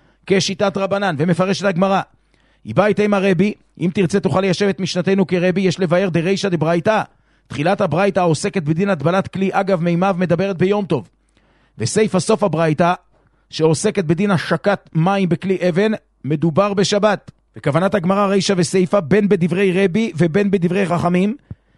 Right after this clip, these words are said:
דין הטבלת כלים המוזכר בתחילת דבריהם אמור לעניין יום טוב, ודין השקת מים המדובר בסיום דבריהם, אמור לעניין שבת. ונמצא שלדעת רבי הטבלת כלי אגב מימיו אסורה מכל וכל, והשקת מים בכלי אבן מותרת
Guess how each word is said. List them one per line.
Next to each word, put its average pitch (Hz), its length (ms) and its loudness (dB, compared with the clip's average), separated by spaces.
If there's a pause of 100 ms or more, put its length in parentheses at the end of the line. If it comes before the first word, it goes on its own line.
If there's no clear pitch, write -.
(120)
דין - 220 0
הטבלת 190 360 2
כלים 202 260 -2
המוזכר 196 340 0
בתחילת 190 340 0
דבריהם 185 320 0
אמור 190 240 2
לעניין 185 300 2
יום 185 200 2
טוב, 180 180 0
ודין 185 180 0
השקת 185 380 -2
מים 196 200 0
המדובר 180 340 0
בסיום 185 400 -2
דבריהם, 175 440 0 (680)
אמור 196 340 2
לעניין 202 320 0
שבת. 196 460 -2 (560)
ונמצא 131 400 0
שלדעת 190 440 0
רבי 202 240 0
הטבלת 180 380 0
כלי 196 280 -4
אגב 190 320 0
מימיו 185 360 0
אסורה 180 440 2
מכל 190 300 0
וכל, 196 340 2
והשקת 147 440 -2
מים 190 180 0
בכלי 180 320 0
אבן 190 140 -2
מותרת 180 520 0